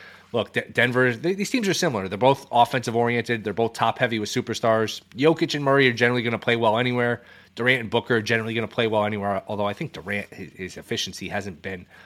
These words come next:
uh, what you'd hope if you're Phoenix this series. It's the role players. It's the Shamits. It's the Jock Landales. For Denver, it's the Porter Juniors. Those guys just play better at home as opposed to on the road, so I think you'll see what we saw in games three and four, where Phoenix, uh, you know, gets,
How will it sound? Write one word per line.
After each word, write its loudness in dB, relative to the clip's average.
uh, -6
what -4
you'd -8
hope -2
if -12
you're -6
Phoenix -8
this -10
series. -4
It's 2
the -2
role 6
players. -2
It's -4
the -4
Shamits. -2
It's -6
the -6
Jock 0
Landales. -4
For 0
Denver, 2
it's -2
the -2
Porter 0
Juniors. -4
Those 2
guys 2
just -4
play 2
better 4
at 2
home 0
as -8
opposed -2
to -6
on -2
the -4
road, 2
so 0
I 2
think -6
you'll -4
see -4
what 2
we 4
saw 4
in 0
games 0
three -2
and -4
four, 6
where 0
Phoenix, -6
uh, -4
you -8
know, -10
gets, -4